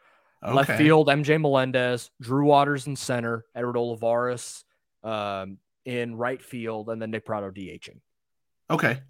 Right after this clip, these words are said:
Speaker 2: I, I did, I did a lineup, and I have a couple differences.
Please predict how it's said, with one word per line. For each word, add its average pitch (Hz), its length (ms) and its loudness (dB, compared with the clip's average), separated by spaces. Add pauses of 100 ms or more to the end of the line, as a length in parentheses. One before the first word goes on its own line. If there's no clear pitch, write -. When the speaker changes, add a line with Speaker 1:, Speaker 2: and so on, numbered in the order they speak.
Speaker 2:
I, 143 280 8
I 170 40 4
did, 156 520 2 (720)
I 170 120 6
did 220 100 6
a 220 40 4
lineup, 131 640 2 (360)
and 135 100 2
I 143 120 8
have 156 180 6
a 139 60 -4
couple 139 340 -4
differences. 117 920 -6